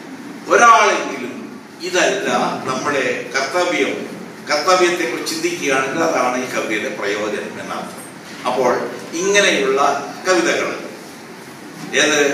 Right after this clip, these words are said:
സാമൂഹിക ഗൗരവതരമായ പ്രശ്നമാണ്. ഒരാൾ അയാൾ ചുമതല നിർവഹിക്കുന്നതിൽ നമ്മൾ ചിരിക്കേണ്ട കാര്യമാണ്. അപ്പോൾ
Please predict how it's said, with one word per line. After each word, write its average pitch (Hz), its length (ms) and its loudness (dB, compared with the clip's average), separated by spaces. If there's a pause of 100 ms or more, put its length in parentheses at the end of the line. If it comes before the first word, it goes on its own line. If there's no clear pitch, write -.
(580)
സാമൂഹിക 175 540 4 (120)
ഗൗരവതരമായ 214 760 8
പ്രശ്നമാണ്. 220 540 2 (600)
ഒരാൾ 190 220 6 (100)
അയാൾ 202 180 8 (120)
ചുമതല 202 280 2 (340)
നിർവഹിക്കുന്നതിൽ 202 580 4
നമ്മൾ 208 160 2 (100)
ചിരിക്കേണ്ട 208 420 0
കാര്യമാണ്. 175 440 4 (500)
അപ്പോൾ 156 160 -2